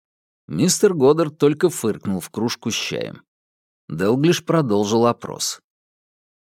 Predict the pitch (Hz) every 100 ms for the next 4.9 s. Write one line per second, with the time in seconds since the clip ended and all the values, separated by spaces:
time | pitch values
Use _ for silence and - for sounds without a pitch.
0 | - - - 98 107 120 175 202 214 202
1 | - 147 180 185 175 175 - 143 - 196
2 | 208 170 - 131 113 160 190 139 139 180
3 | 160 165 185 - 151 92 64 - - 160
4 | 220 - 92 82 113 78 - -